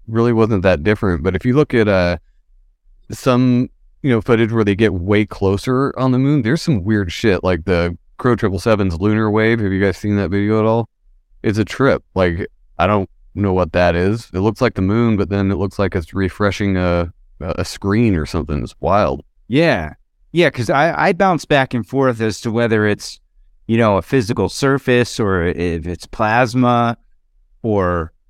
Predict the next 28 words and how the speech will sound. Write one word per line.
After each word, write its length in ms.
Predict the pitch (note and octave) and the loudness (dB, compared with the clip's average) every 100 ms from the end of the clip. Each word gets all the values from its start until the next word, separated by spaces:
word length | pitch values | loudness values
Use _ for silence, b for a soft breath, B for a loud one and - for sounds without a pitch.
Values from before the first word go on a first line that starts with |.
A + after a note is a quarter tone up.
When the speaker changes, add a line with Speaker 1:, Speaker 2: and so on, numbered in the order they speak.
| - | -16
Speaker 2:
what 300 | G2+ A2 E3+ | -4 2 2
it 140 | A#2+ D#2 | 2 0
is, 440 | C#2 G#1+ - - - | -6 -8 -16 -20 -6
you 140 | F2+ | -2
know, 240 | F#2 G#2 | 0 0
because 360 | A2+ A#2 B2 G2+ | 0 -2 -2 0
there's 180 | A#2+ - | -2 -2
times 420 | - D3 E3+ C3+ | -4 -2 -2 0
when 120 | C3+ | 0
you 100 | B2 | 0
can 140 | C3 A#2+ | 0 0
almost 320 | A#2 G#2 - | 2 0 -4
see 180 | A2+ F#2 | -6 -6
through 360 | - C#3+ C3 | 0 2 2
it, 140 | D2+ - _ _ | 0 -10 _ _
which 440 | A2 G#2+ - - - _ _ _ _ | -2 -2 -2 -12 -16 _ _ _ _
doesn't 240 | - B2+ G2 | -2 0 0
Speaker 1:
Yeah. 60 | |
Speaker 2:
make 200 | F2 B2+ | 0 0
any 200 | A#2 G2+ | 0 -2
sense. 600 | F2 - E3 F2 C2+ - - | -2 -2 -2 -2 -8 -16 -4
How, 260 | A2 A#2+ | 2 2
how 280 | F#2 A#2+ B2 | 2 2 2
is 120 | A2 | 2
that 200 | B2+ C#3 | 2 2
possible? 600 | - G#2 E2 - D#2+ D#2 D2+ | 2 0 0 -6 -6 -6 -4
But 200 | G2 - | -4 0
then, 420 | A2+ G#2+ G#2+ | 0 2 0